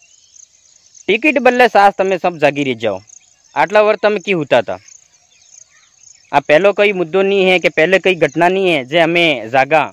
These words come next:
પહેલી વાર જાગા નહીં. અમે એમ માનત બે હજાર સોળ થકી કોલેજમાં સુનામ લડાવી રહી જા, આના કોઈ સુનામ મેં આજ તક જ્ઞાપન મતે જ્ઞાપન આલી રહી જા. બે હજાર પંદર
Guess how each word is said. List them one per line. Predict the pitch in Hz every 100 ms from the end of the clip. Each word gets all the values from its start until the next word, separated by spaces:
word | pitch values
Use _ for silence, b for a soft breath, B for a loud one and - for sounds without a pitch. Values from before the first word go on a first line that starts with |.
| _ _
પહેલી | 135 160 180
વાર | 165
જાગા | 147 143 123
નહીં. | 101 - _ _ _ _ _ _ _ _ _ _ _ _
અમે | 143 180 185
એમ | 196 185
માનત | 185 196 202 185 139
બે | 160 180
હજાર | 185 170 135
સોળ | 156 185
થકી | 214 175 190 160
કોલેજમાં | 147 160 175 170
સુનામ | 151 156 170
લડાવી | 160 156 160
રહી | 151 156
જા, | 151
આના | 147 151 -
કોઈ | 139
સુનામ | 135 139 160 165
મેં | 170 147 b b b
આજ | 143 170 -
તક | 180 175
જ્ઞાપન | 131 139 135 170 175
મતે | 165 180
જ્ઞાપન | 151 135 131 165
આલી | 147 175
રહી | 170 160
જા. | 151 120 _ _ _ _ _ _ _ _ _ _ _ _ _ _ - -
બે | 156
હજાર | 185 202 202
પંદર | 165 170